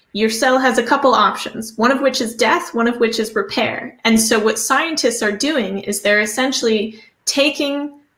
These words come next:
uh, cells in cancer, essentially, that might have a mutation in a gene where they might choose to survive or repair D N A, and then adding in a drug to say, "No, no, no, let's go down the death route instead."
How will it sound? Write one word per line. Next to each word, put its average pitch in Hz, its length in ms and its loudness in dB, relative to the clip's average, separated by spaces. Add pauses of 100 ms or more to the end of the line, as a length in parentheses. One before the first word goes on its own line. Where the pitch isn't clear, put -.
uh, 202 680 4
cells 196 540 2
in 196 240 -2
cancer, 294 760 -4
essentially, 208 580 -2
that 185 360 2 (140)
might 269 560 4 (540)
have 226 500 2
a 226 60 4
mutation 269 540 4
in 233 160 4
a - 40 -2
gene 196 520 -4
where 226 380 4
they 226 120 2
might 240 240 4
choose 240 300 2
to 233 100 -2
survive 196 720 2
or 202 140 0
repair 220 520 0
D 180 180 -6
N 175 100 -8
A, - 380 -6 (320)
and 226 180 4
then 226 320 4
adding 294 360 4
in 247 120 2
a 214 80 0
drug 196 400 0
to 196 100 -6
say, 196 240 -4
"No, 240 160 0
no, 269 140 2
no, 208 180 0
let's 202 280 -4
go 190 140 0
down 180 300 -2
the 185 80 -8
death - 380 -8
route - 280 -6
instead." - 580 -6